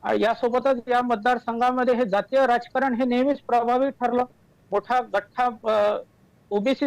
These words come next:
समाजाचं मोठं मतदान आहे. त्याचबरोबर या ठिकाणी आपल्याला मुस्लिम आणि दलित यांचं सुद्धा मोठ्या संख्येने मत, अ, अ,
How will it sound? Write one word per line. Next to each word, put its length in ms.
समाजाचं 680
मोठं 240
मतदान 440
आहे. 240
त्याचबरोबर 680
या 120
ठिकाणी 420
आपल्याला 460
मुस्लिम 380
आणि 200
दलित 360
यांचं 260
सुद्धा 320
मोठ्या 280
संख्येने 400
मत, 440
अ, 220
अ, 280